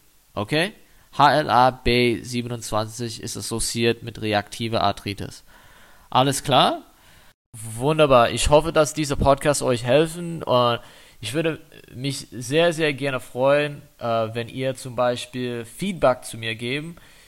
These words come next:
Ihr könnt mir schreiben per E-Mail. Mein E-Mail ist amirkpana at A O L punkt com. Das ist A M I R K P A N A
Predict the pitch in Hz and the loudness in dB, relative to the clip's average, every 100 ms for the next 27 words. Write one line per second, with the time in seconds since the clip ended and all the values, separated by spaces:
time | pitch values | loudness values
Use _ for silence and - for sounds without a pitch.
0 | _ 117 131 160 156 147 - 135 147 160 | _ -8 -6 -6 -4 -2 0 6 6 4
1 | 147 143 - 143 160 180 185 185 185 - | 0 -2 -4 -6 -2 0 0 -4 -8 -20
2 | - - - 123 123 151 160 156 120 135 | -20 -20 -8 -6 -4 -2 0 0 0 -4
3 | - - 123 143 160 160 - 131 143 160 | -6 -4 -2 0 -2 -4 -2 2 4 4
4 | 165 - - 131 151 156 175 190 _ - | -2 -4 0 0 2 0 0 -6 _ -4
5 | 120 147 - - - - 139 139 135 123 | 0 0 -2 -12 -14 2 4 4 2 0
6 | 139 - 135 131 - 131 160 160 139 - | 2 -2 -4 -8 -6 -2 -2 -2 -8 -6
7 | 135 - - 131 160 - 139 156 170 175 | -8 -10 -2 4 4 2 -2 -2 -4 -14
8 | - 151 160 131 135 156 196 - - - | -10 -8 -8 0 2 2 0 -8 -20 -20
9 | _ - 123 143 202 214 - _ _ - | _ 0 4 4 4 -6 -20 _ _ 2
10 | 147 165 175 - 127 147 170 - 127 160 | 2 2 0 2 4 4 2 -4 -4 -4
11 | - 120 139 170 180 | -4 -2 0 -2 -10